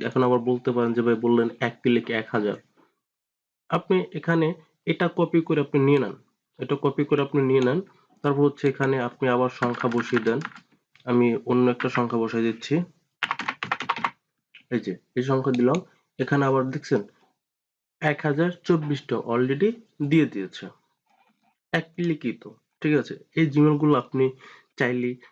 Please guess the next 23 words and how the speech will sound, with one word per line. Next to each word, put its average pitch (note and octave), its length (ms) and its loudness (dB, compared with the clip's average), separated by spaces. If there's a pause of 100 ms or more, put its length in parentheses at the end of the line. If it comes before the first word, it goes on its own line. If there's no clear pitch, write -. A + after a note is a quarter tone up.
(100)
সব - 240 0
জায়গায় A#2 280 -2
ব্যবহার A2+ 320 0
করতে A#2 200 -6
পারবেন A2 460 -2
না G2+ 80 -4
ভাই, A2 260 -4
এটা B2 120 -2
একটা B2+ 200 -4 (240)
ফেক। C#3 200 0 (680)
ঠিক, C#3+ 120 -2 (320)
এরকম C#3 320 2
ভিডিওতে C#3+ 400 2
কখনো C#3 260 2
প্রতারিত C#3 440 0
হবেন B2 340 0
না, F#2+ 160 -2 (100)
এইসব C3 360 -2 (480)
একদম C3 300 2 (160)
ফেক। G2 220 -6 (600)
এবং A#2+ 140 0 (140)
রিয়েল C3 340 4 (300)
যে B2+ 100 -2